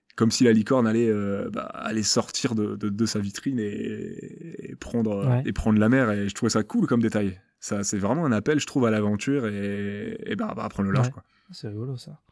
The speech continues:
Speaker 1: Embarquer, à embarquer dans le film, en fait. À embarquer dans l'aventure, littéralement.
Speaker 2: Bah, d'ailleurs, il y a un mec qui lui dit, après, juste après, il y a le... il lui vend le... il lui vend le bateau. Déjà, il le vend pas cher, je trouve, hein, <laughs> sur le coup, parce qu'il lui dit, « Ouais, je veux cinquante francs », et l'autre, il dit, «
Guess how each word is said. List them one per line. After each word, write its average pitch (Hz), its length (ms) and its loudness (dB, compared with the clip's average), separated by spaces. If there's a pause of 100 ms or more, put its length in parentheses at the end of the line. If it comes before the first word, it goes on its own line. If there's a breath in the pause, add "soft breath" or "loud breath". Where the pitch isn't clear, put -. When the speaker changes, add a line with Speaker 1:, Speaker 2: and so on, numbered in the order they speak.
(140)
Speaker 1:
Embarquer, 113 520 2
à 107 80 4
embarquer 113 320 4
dans 110 60 4
le 98 60 0
film, 117 180 0
en 95 40 -4
fait. - 280 -6
À 107 40 0
embarquer 107 300 2
dans 110 80 4
l'aventure, 101 340 0
littéralement. 101 380 -4
Speaker 2:
Bah, 135 80 -2
d'ailleurs, 135 240 8
il 135 60 8
y - 20 6
a 120 60 6
un 120 60 4
mec 123 140 0
qui 117 120 -12
lui 113 100 -8
dit, 160 160 0
après, 131 220 -4
juste 107 240 -6
après, 131 260 -2
il 131 40 0
y 120 40 2
a 110 60 0
le... 110 240 -4 (880)
il 127 80 0
lui 127 80 8
vend 143 160 10
le... 123 300 10
il 113 60 2
lui 120 80 -4
vend 127 100 2
le 120 40 2
bateau. 170 400 -2 (280)
Déjà, 131 120 10
il 180 40 12
le 160 60 12
vend 123 120 6
pas 156 100 2
cher, 165 180 2
je - 60 -2
trouve, 117 180 -2
hein, 123 180 -4
<laughs> 139 220 -4
sur 143 240 2
le 170 140 6
coup, 208 180 4
parce 165 200 2
qu'il 156 100 -4
lui 147 80 -4
dit, « 147 100 -2
Ouais, 175 120 2
je 147 100 0
veux 143 360 0
cinquante 156 340 -6
francs », 185 320 0
et 151 40 2
l'autre, 156 140 -4
il 151 60 -4
dit, « 139 100 -4